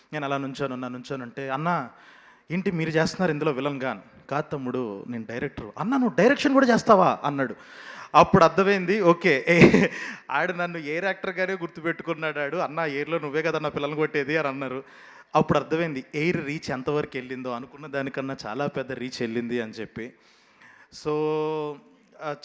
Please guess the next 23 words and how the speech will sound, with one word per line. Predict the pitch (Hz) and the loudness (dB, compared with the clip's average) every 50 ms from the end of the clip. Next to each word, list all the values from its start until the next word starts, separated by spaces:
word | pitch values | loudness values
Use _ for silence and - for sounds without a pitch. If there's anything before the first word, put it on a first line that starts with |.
| - | -4
చాలామంది | 131 120 120 147 165 180 190 196 196 202 208 214 220 220 208 190 165 147 120 110 - | -2 -2 2 2 0 0 0 -2 -4 -4 -6 -6 -6 -4 -4 -4 -4 -6 -8 -10 -8
ఒకళ్ళైతే | - 147 - 165 151 147 156 175 180 - 226 | -10 -6 -4 -4 -4 -4 -4 -6 -4 -4 -4
literally | 214 208 180 175 170 - - 196 208 202 202 214 | -4 -4 -6 -8 -10 -6 -6 -6 -6 -4 -6 -8
నేను | 214 196 185 180 | -8 -8 -8 -6
ఇలాగా, | 160 151 147 131 117 - - - - - _ - - | -6 -6 -6 -6 -8 -12 -16 -20 -20 -20 _ -20 -18
"హ్యాపీ | 117 117 _ 127 117 | -18 -14 _ -12 -12
బర్త్‌డే" | 107 110 98 92 92 101 95 _ _ _ _ | -12 -14 -16 -16 _ -20 -20 _ _ _ _
అని | 147 156 151 156 | -10 -10 -8 -10
చెప్తే | 143 - _ 156 147 | -12 -8 _ -8 -6
కూడా | 147 156 160 165 151 131 | -4 -4 -4 -4 -4 -4
షేక్ | - - 143 135 | -6 -8 -10 -6
హ్యాండ్ | 143 156 156 151 | -6 -8 -6 -4
ఇవ్వడానికి | 156 147 147 143 135 - | -4 -6 -6 -8 -8 -8
భయపడ్డారు. | 127 131 139 - 151 147 147 139 127 123 | -8 -8 -8 -8 -8 -8 -6 -8 -8 -8
ఆ | 135 - 123 131 | -8 -8 -8 -8
సీన్ | - - 143 156 175 170 | -8 -10 -14 -12 -12 -12
ఇంపాక్ట్ | 156 135 - 165 160 - 147 | -10 -6 -6 -6 -6 -6 -8
ఎంత | 131 123 120 160 156 156 156 | -8 -8 -6 -4 -4 -4 -4
పడిందో | 151 143 147 143 147 170 | -4 -6 -6 -4 -4 -2
నాకు | 170 165 139 127 - | -2 -2 -4 -6 -8
తెలీదు | 139 127 135 143 143 | -12 -10 -8 -10 -10
అసలు. | 131 123 127 104 117 123 - - - - - - - - - - - _ - - | -10 -10 -12 -14 -14 -16 -16 -20 -20 -20 -20 -20 -20 -20 -20 -20 -20 _ -10 -4
So, | 147 | -2